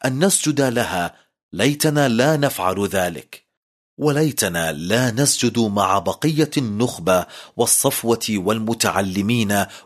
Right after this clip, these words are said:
والعظماء في الأرض، بل ليتنا نفعل ما فعله هؤلاء الرجال العبرانيون الثلاثة،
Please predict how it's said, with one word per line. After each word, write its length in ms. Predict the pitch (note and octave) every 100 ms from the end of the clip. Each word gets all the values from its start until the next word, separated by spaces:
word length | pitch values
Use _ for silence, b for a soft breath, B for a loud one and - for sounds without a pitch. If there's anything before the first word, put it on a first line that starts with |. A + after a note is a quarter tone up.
| -
والعظماء 960 | B2 B2+ F#2+ G2 G2+ G2 G2 G#2+ -
في 140 | G2 G2
الأرض، 460 | - G#2+ F#2 D2 - _ _ _ -
بل 120 | A#2+
ليتنا 520 | C#3+ E3+ - G2 E2
نفعل 420 | D#2+ - E2+ F2
ما 320 | F#2 F2 G#2
فعله 640 | G#2+ G2 E2+ G#2 F#2 G2+ F2+
هؤلاء 680 | F2+ G#2 - G2 G2+ A2+ -
الرجال 600 | B2+ A2 A2 A#2 A#2+ A#2+
العبرانيون 880 | G#2+ G2+ G#2 G#2+ G#2 G2+ F#2 A2+ G#2+
الثلاثة، 720 | G2 - F#2+ G2 - F#2+ E2+